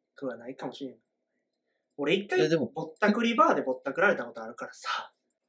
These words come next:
Speaker 2: あ、なんか前言ってたな。なんぼ行かれたんや？
Speaker 1: 七万五千。
Speaker 2: 大学生時代やろ？
Speaker 1: 大学三年の春？四年の夏ぐらい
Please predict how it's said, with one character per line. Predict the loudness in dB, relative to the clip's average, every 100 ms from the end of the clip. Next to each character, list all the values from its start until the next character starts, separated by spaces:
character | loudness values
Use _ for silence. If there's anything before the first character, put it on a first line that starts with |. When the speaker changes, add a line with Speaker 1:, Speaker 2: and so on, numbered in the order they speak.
| -6
Speaker 2:
あ、 | -2
な | 0
ん |
か | 0 -2 -2
前 | -2 0
言 | 0 -2
っ |
て | -2
た | -2
な。 | -2 2
な | 4
ん | 6
ぼ | 8 8
行 | 6
か | 2
れ | 2
た | 2
ん | -6
や？ | _ -10
Speaker 1:
七 | 0 2 2
万 | 0 0
五 | -2
千。 | -6 -10 _ _ -2
Speaker 2:
大 | 2 6
学 | 6
生 | 6 2
時 | 4 2
代 | 2
や |
ろ？ | 2
Speaker 1:
大 | 0 2
学 | 0 2 2 2 2 0 2 0 0 -4 -6
三 | -8 -14 -16 -6 -4 -4 0
年 | 0 0 0 -2
の | -4
春？ | -2 -4 -2 -6 _
四 | -6 -4
年 | -2 -4 -4
の | -6 -8
夏 | -12 -12 -18 -16
ぐ |
ら |
い | -18